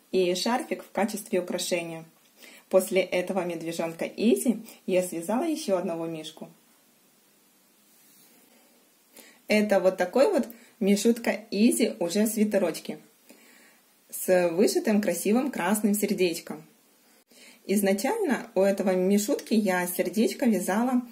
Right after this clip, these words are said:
по ходу вязания способом жаккард, но сердечко получилось, э, некрасивое, поэтому я распустила, связала свитерок полностью однотонный, и перед тем, как набивать игрушечку наполнителем,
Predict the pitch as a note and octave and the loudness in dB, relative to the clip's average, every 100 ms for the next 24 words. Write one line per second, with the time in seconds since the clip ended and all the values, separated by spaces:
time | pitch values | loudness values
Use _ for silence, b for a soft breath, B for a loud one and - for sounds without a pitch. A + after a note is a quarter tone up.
0 | B B B - G3 F#3 F#3 G3+ F#3+ F#3+ | B B B 0 4 4 2 0 2 2
1 | F3 E3+ F#3+ A#3 F4+ G#3+ F3 - - G3 | -2 -2 0 0 0 -2 -4 -6 -2 0
2 | A3+ G3+ G3+ G3 G#3 G#3 G3 D#3+ - - | 2 0 0 2 2 2 0 -4 -8 -20
3 | B B B B B - F#3 F#3+ F#3+ F#3 | B B B B B -6 -2 2 4 4
4 | G3+ F3+ C#4 - G3+ G3+ F3 F3 G3+ A3 | 0 2 0 0 -4 -2 -4 0 2 2
5 | A3 - F#3 F3+ F#3 F#3 G#3+ G#3 F3 E3 | 0 -6 -4 -2 -2 0 2 2 -2 -6
6 | D#3+ D#3 - F#3 F#3 F3+ E3 E3 F3 F3+ | -8 -12 -4 0 0 0 -4 -2 0 -2
7 | - F#3+ - A3 G4 A#3+ - B B B | -8 -10 -2 2 2 0 -4 B B B
8 | B - - G3 G#3 F#3 F#3 F#3 F3+ F3+ | B -10 -2 0 2 0 0 0 0 0
9 | F3+ F3 - F#3 F3 F#3+ - E3+ E3 F3+ | 0 -2 0 0 0 -6 -4 -6 -6 -6
10 | A#3 G4+ D#4 G3+ - - G3 F#3 F#3 G3+ | -2 0 2 0 -4 -4 0 0 0 0
11 | G#3 G#3 G#3 G#3 G3 F#3+ F#3 G3 F#3+ - | 0 2 2 2 0 0 0 0 -2 -4
12 | F3+ F#3 F#3+ - - F#3 F#3 F#3+ G3 A#3+ | -4 -4 -4 -6 -6 -4 -2 0 2 2
13 | - A3+ F3 | 0 -4 -4